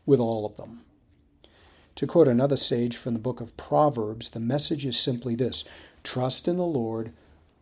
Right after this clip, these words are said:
with all your heart, and do not lean on your own understanding.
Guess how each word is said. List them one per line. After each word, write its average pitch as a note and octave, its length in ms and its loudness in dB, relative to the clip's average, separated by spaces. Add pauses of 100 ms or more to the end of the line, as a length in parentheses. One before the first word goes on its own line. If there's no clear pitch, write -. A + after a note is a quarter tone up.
(160)
with C3 200 -2
all B2 200 -2
your C#3 200 2
heart, A2 480 -6 (320)
and A#2 180 -10
do C3 160 4
not D#3 260 4
lean B2+ 240 0
on A#2 140 -4
your A2 180 -6
own C3+ 160 2
understanding. B2 840 -2